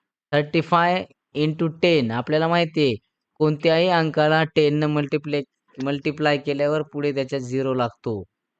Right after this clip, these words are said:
म्हणजे थ्री हंड्रेड फिफ्टी is the answer. ओके? नंबर नेक्स्ट. आपण आता पुढे जातोय. एका बादलीत,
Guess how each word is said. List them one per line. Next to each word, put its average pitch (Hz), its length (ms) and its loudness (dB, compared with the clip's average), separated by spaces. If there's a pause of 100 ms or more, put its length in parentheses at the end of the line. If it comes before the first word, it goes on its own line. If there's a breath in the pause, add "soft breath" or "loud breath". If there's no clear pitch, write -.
(140)
म्हणजे 123 240 -6
थ्री 151 160 -2
हंड्रेड 143 440 -4
फिफ्टी 185 520 -2 (560)
is 117 100 -8
the 117 100 -6
answer. 135 720 -4 (520)
ओके? 214 380 -2 (500)
नंबर 156 280 -2
नेक्स्ट. 190 580 -2 (360)
आपण 165 240 -8
आता 165 160 -2
पुढे 180 300 -4
जातोय. 160 380 -2 (520)
एका 185 500 2
बादलीत, 147 480 0